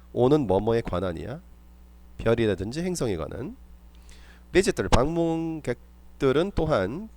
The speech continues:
can even see the time ball. 타임볼이 내, 나 이거 잘 몰라요? 타임볼을 볼 수 있는데 고유명사는 아니고. 이게 뭐 하는 거야? That was the first ever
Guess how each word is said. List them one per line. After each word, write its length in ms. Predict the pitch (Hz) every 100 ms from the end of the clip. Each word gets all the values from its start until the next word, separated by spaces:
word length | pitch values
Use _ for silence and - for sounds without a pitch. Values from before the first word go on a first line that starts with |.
| -
can 220 | - 147
even 300 | 117 123 127
see 680 | 120 - - 180 151 123 92
the 140 | 101 98
time 360 | - 208 208 143
ball. 180 | 85 80 - - - - -
타임볼이 880 | - - - 285 247 208 196 190 180 117
내, 440 | 135 160 156 143 131
나 160 | 135
이거 240 | 135 127 131 - - - -
잘 160 | 117
몰라요? 480 | 117 - 120 98 180 - - - - - - - - - - - - - - - - -
타임볼을 1120 | - 185 214 240 202 202 196 190 185 170 160
볼 160 | 127 123
수 140 | -
있는데 320 | 143 131 120
고유명사는 600 | 113 127 151 139 107 113
아니고. 460 | 104 90 107 85 151 - - - - - - - - - - - -
이게 100 | 143
뭐 220 | 104 143
하는 160 | 175 139
거야? 260 | 127 311 - - - - - - - - - - - - - - - - -
That 220 | 139 139
was 320 | 101 139 139
the 280 | - 131 123 120
first 640 | - - 220 104 - -
ever 280 | 117 110 107